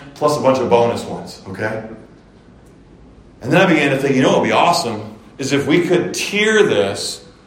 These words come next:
for different ages. So we could start when they're real little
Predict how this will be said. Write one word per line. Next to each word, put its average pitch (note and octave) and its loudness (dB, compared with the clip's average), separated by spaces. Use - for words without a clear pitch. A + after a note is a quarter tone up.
for C3+ -4
different C#3 0
ages. F3+ -2
So C3 2
we C#3 0
could C3+ -6
start D#3 0
when C#3 2
they're B2+ 4
real D#3+ 4
little D#3 0